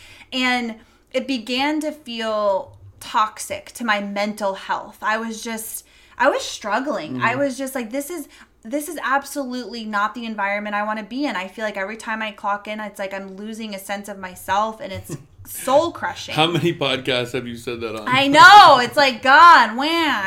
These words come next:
Speaker 1: It's like, I know. I, I, but it's, it's so deeply on how I feel. In this particular contract, it was, like, time's up for some reason. I could not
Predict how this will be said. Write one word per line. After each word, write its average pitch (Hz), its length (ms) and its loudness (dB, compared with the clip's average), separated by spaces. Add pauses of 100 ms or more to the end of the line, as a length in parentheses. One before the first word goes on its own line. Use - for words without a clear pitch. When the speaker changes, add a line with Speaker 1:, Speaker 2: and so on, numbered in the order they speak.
Speaker 1:
It's 208 200 -8
like, 240 280 -8 (240)
I 254 180 -2
know. 302 140 4
I, 226 440 4
I, 240 380 -8
but 240 180 -4
it's, 247 220 -8
it's 240 220 -10
so 277 240 0
deeply 254 320 -6
on 226 80 -6
how 233 160 -2
I 226 60 -2
feel. 247 280 -4
In 202 460 -10
this 294 340 -4
particular 240 640 -8
contract, 208 760 -6
it 220 60 -14
was, 208 160 -8
like, 196 180 -6
time's 220 480 -8
up - 280 0
for 214 100 -8
some 214 260 -6
reason. 190 380 -12
I 202 140 -4
could 208 280 -12
not 208 460 -4